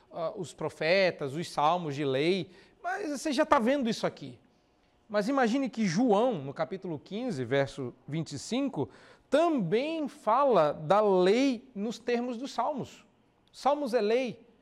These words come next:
profeta é lei, a lei era um termo abrangente pra pegar toda a Bíblia. Então não tem como escapar.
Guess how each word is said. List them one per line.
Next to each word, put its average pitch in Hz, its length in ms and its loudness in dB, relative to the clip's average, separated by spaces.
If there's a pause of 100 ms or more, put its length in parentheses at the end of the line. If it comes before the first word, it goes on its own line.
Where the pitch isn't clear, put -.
(920)
profeta 247 460 2
é - 20 2
lei, 202 460 0
a - 20 4
lei 254 460 2
era 226 160 0
um 214 120 -2
termo 247 360 -2
abrangente 190 580 -4
pra 226 140 -6
pegar 214 260 0
toda 320 400 0
a 277 40 4
Bíblia. 175 540 -2 (540)
Então 220 180 -4
não 254 440 -4
tem 240 180 -8
como 202 160 0
escapar. - 560 -4